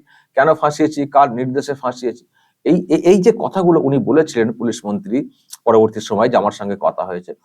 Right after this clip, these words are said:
সেই জায়গা থেকেই তো কৌস্তব বাগচিরা, আহ, মানে বলতে শুরু করেছেন যে সঞ্জয় রায় এখন বিনীত গোয়েলের নাম বলছে, আর, আহ,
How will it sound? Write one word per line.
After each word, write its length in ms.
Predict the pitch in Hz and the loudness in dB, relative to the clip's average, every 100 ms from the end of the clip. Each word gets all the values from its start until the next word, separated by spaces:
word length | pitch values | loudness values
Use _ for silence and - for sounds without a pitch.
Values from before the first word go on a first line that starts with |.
| _ _ _ - | _ _ _ -4
সেই 300 | - 226 202 | 4 4 6
জায়গা 340 | 131 156 208 | 4 4 4
থেকেই 320 | 208 226 247 | 2 2 2
তো 100 | 247 | 2
কৌস্তব 360 | 247 180 180 196 | 4 2 4 2
বাগচিরা, 680 | 143 151 151 185 143 143 - _ _ - | 4 2 2 2 4 4 -2 _ _ 0
আহ, 420 | 127 135 135 131 | 4 6 6 4
মানে 140 | 135 131 | 0 0
বলতে 360 | 113 139 151 | 2 2 2
শুরু 260 | 151 139 165 | 0 0 0
করেছেন 460 | 156 156 151 113 120 _ _ - | 4 4 4 0 -2 _ _ 0
যে 300 | 120 123 123 120 117 110 | 4 6 6 6 4 0
সঞ্জয় 480 | - 165 147 160 165 | 0 0 4 4 6
রায় 140 | 175 | 6
এখন 400 | 180 143 170 156 104 | 4 0 0 -2 -4
বিনীত 240 | 120 160 | -2 0
গোয়েলের 560 | 143 156 165 170 170 - _ _ | 2 4 6 4 2 -2 _ _
নাম 280 | - 156 160 | 2 2 4
বলছে, 380 | 185 180 226 247 - _ _ | 2 4 2 2 -4 _ _
আর, 160 | 110 113 | 0 0
আহ, 580 | - 113 113 - 110 | -2 -18 -20 -4 0